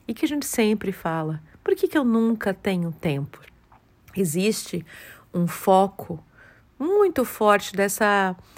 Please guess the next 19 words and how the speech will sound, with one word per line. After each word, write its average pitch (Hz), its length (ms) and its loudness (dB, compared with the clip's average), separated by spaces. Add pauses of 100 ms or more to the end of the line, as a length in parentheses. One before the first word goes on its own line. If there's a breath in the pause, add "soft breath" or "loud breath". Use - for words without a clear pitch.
(200 loud breath)
produtividade 190 1120 4
a 180 80 0
todo 180 360 0
custo, - 580 -6 (500 loud breath)
como 220 540 2 (100)
se 233 460 -4 (220)
parar 170 580 0 (680 soft breath)
para 175 340 2
fazer 165 360 -2
uma 156 160 -2
pausa, 240 520 4
para 165 200 0
ter 165 200 -4
um 170 80 -4
momento 160 500 -2
livre, 196 640 0 (360 loud breath)
não 285 140 0
fosse 247 460 -2
mais, 233 720 -2